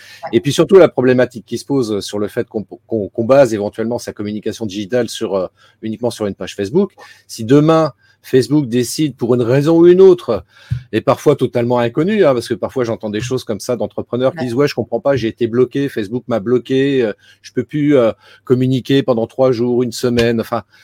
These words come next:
Speaker 1: j'ai, voilà, ça c'est le genre de choses qui peut se produire. Alors donc vous n'avez pas le contrôle total de votre communication sur Facebook, surtout qu'on peut pas non plus publier tout ce qu'on veut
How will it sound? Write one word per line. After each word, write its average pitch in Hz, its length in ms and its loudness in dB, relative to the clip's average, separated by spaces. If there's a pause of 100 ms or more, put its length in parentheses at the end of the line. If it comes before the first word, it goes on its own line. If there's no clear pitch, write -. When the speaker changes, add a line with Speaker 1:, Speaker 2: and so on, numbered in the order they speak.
(340)
Speaker 1:
j'ai, 104 220 -6
voilà, 147 240 2
ça 151 140 -2
c'est - 100 -8
le 127 80 -4
genre 131 100 0
de 135 80 0
choses 185 240 -2
qui - 140 -20
peut 170 100 -2
se - 80 -6
produire. 156 400 -2
Alors 110 240 -2
donc 110 220 -6
vous 117 60 -8
n'avez 117 120 0
pas 196 140 4
le 180 60 0
contrôle 156 420 -4
total 151 400 -2
de 113 80 -6
votre 107 160 -6
communication 113 580 -6
sur - 220 -12
Facebook, 135 360 -8
surtout - 260 -8
qu'on 117 120 -8
peut 104 160 -10
pas 123 140 -2
non 123 100 -4
plus 131 180 -10
publier 107 380 -8
tout 110 160 -16
ce - 80 -20
qu'on 131 160 -2
veut 226 200 -2